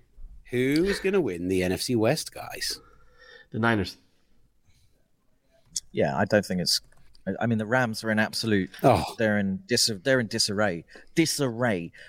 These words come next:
Speaker 3: The, Matthew Stafford doesn't wanna come back off of injury.
Speaker 1: <laughs>
Speaker 3: Um,
Speaker 1: Is that what you've heard? <laughs>
Speaker 3: Well,
Speaker 2: Whispers.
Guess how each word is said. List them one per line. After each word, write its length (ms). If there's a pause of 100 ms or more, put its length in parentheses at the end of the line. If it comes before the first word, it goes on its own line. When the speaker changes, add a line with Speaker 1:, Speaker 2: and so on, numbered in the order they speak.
(140)
Speaker 3:
The, 140 (340)
Matthew 300
Stafford 320
doesn't 200
wanna 160
come 200
back 200
off 120
of 100
injury. 520
Speaker 1:
<laughs> 100
Speaker 3:
Um, 440 (140)
Speaker 1:
Is 120
that 140
what 100
you've 100
heard? 340 (400)
<laughs> 80 (1200)
Speaker 3:
Well, 200
Speaker 2:
Whispers. 440